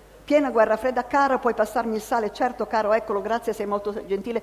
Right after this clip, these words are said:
figurati, non c'è di che, fine della tregua, pari." Guai a fare lo stesso con lo zucchero.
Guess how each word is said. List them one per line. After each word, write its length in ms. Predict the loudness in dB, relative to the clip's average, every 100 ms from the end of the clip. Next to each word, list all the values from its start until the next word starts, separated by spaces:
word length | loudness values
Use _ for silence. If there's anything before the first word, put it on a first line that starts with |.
| -8 -4
figurati, 280 | 0 2 0
non 140 | -2
c'è 80 | 0
di 80 | 0
che, 120 | 0
fine 200 | 0 0
della 200 | 2 2
tregua, 380 | 0 -4 -4 -4
pari." 380 | -2 -4 -6 -10 -18 -20 -20 -20 -20 -20 -18 -16 -16 -14 -14 -14 -14 -4
Guai 640 | 4 6 6 4 0 -2 -4 -12 -10
a 100 | -6
fare 220 | -2 -2
lo 80 | -2
stesso 300 | -8 -10 -8
con 140 | -6
lo 80 | -6
zucchero. 500 | -8 -14 -10 -10 -10